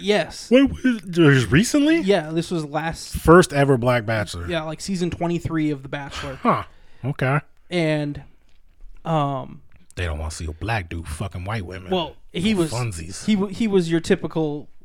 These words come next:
Speaker 1: white black guy. <laughs>
Speaker 2: Uh,
Speaker 1: Black white guy.
Speaker 2: Carlton?
Speaker 1: Yeah, I mean, he was, like, a big black dude, but he was, like, had a white mom and,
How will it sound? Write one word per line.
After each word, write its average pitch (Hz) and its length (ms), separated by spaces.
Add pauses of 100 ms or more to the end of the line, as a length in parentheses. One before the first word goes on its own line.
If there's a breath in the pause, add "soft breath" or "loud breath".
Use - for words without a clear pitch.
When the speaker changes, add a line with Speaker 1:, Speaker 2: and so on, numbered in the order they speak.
(100)
Speaker 1:
white 165 320
black 196 220
guy. 147 220 (140)
<laughs> - 40 (220)
Speaker 2:
Uh, 71 240
Speaker 1:
Black 190 240
white 165 160
guy. 156 200
Speaker 2:
Carlton? 120 460 (220 soft breath)
Speaker 1:
Yeah, 226 480
I 208 80
mean, 208 340 (800 soft breath)
he - 200
was, 196 300
like, 175 160
a 170 40
big 170 260
black - 280
dude, 180 240
but 160 140
he 170 80
was, 160 140
like, 151 380 (340)
had 175 160
a - 20
white 160 240
mom 156 560
and, 180 180